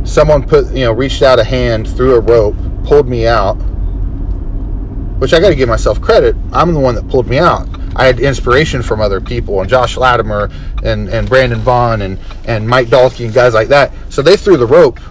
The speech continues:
but then I had to pull myself out, right? But I know what kind of huge impact that made on my life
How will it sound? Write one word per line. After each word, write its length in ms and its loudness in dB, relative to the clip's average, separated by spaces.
but 100 -6
then 120 4
I 80 4
had 140 2
to 60 -6
pull 200 2
myself 400 0
out, 220 0
right? 220 2
But 220 4
I 60 6
know 340 4
what 260 2
kind 260 -2
of 280 2
huge 840 -2
impact 840 -4
that 180 0
made 200 2
on 160 -2
my 180 -2
life 480 -2